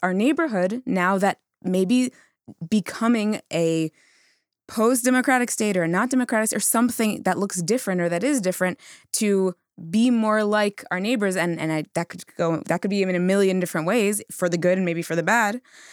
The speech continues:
So the, my question is basically, are we supposed to be a democratic state? Is the Jewish state supposed to be a democratic state? Especially when the people who are loud right now, especially in our government and supporting our government, they're not necessarily from the Western world,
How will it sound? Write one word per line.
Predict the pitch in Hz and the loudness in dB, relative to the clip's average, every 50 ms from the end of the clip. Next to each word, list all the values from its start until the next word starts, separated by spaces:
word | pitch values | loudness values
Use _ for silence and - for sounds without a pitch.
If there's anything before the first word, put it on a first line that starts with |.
| - - - | -20 -12 -6
So | - 240 | -2 0
the, | 226 240 | 2 2
my | 254 254 | 2 2
question | 254 285 277 262 269 | 2 2 2 2 2
is | 247 226 | 0 2
basically, | 208 233 240 226 226 233 | 0 0 0 0 0 0
are | 226 208 | 2 0
we | 202 | 0
supposed | 202 - - 226 226 - | 0 0 0 0 0 0
to | - | -2
be | 185 185 | -2 -2
a | 175 | -2
democratic | 175 170 165 160 - 180 - - | -2 -4 -4 -6 -6 -8 -8 -8
state? | - - | -4 0
Is | - 240 220 | 0 2 2
the | 240 226 | 4 4
Jewish | 196 240 285 302 277 | 4 4 4 2 2
state | - 254 240 226 | 0 0 -2 -2
supposed | - - 202 208 - | -2 -2 -2 -2 -2
to | - | -2
be | 185 185 | -2 0
a | 180 | 0
democratic | 170 175 165 156 - 160 165 160 160 | 0 0 -2 -2 -2 -2 -4 -4 -4
state? | - - - 214 277 359 - - - - - - _ | -6 -4 0 0 0 0 -2 -6 -14 -20 -20 -12 _
Especially | - 202 - 247 254 247 - 320 302 | -4 0 2 4 2 4 2 2 2
when | 254 220 208 196 185 | 2 2 2 2 0
the | 175 180 196 190 180 175 - - | 0 2 2 2 0 0 -2 0
people | - 240 247 - 247 240 226 | 0 0 2 0 -2 -2 -4
who | - - 202 196 190 190 185 - - | -4 -4 -4 -2 -2 -2 -2 -2 -2
are | - 175 180 175 175 175 175 170 - _ _ - 175 - - _ - | 0 0 2 2 2 0 0 -2 -4 _ _ -20 -20 -20 -20 _ -2
loud | 190 185 185 202 233 269 285 247 | 0 2 4 4 4 4 2 2
right | 196 175 170 165 160 | 2 0 0 0 0
now, | 165 165 165 175 214 262 | 0 0 2 2 2 0
especially | 285 254 - 196 - - 185 | 0 0 -2 -4 -4 -2 -2
in | 185 175 | -2 0
our | 175 | 0
government | 170 180 185 202 226 196 180 180 | 0 0 2 2 2 2 2 0
and | 170 160 | 0 -2
supporting | - 160 - 254 277 285 | -2 -2 -2 0 0 0
our | |
government, | 226 202 185 190 196 190 - - - - - - _ _ _ _ _ _ _ _ | 0 0 0 -2 -2 -4 -6 -10 -18 -20 -20 -20 _ _ _ _ _ _ _ _
they're | - 202 190 | -2 -2 0
not | 202 247 349 - | 2 2 0 0
necessarily | - 403 381 370 349 - 403 415 381 392 370 | -2 -4 -4 -2 -2 -2 0 0 0 0 0
from | - 370 359 370 | 0 0 0 2
the | 349 359 | 2 2
Western | 359 349 - - 330 330 | 0 0 0 0 0 0
world, | 370 381 - - - - | 2 0 0 -2 -4 -8